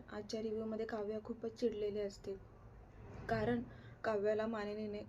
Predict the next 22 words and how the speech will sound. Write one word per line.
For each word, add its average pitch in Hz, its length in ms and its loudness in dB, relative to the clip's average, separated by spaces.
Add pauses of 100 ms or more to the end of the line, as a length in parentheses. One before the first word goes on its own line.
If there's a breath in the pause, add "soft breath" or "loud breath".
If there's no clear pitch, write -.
(120)
जीवासाठी 240 500 4
चहा 233 260 0
द्यायला 208 360 4
सांगितलेला 202 560 -2
असतो 196 320 -4 (640 loud breath)
आणि 196 200 -2
आता 202 260 -2 (420)
तिला 208 220 8 (180)
खूपच 220 280 0
संताप 214 400 2
झालेला 208 260 4
असतो. 208 200 0
पण 214 140 0
नाहीतरी 214 380 2
कसं 233 280 2
म्हणणार, 214 360 4 (420 loud breath)
त्यासारखंच 220 480 4
तिला 226 160 4
म्हणू 233 200 4
लागतात 214 340 0
की, 240 120 -10
"काव्या, 208 360 2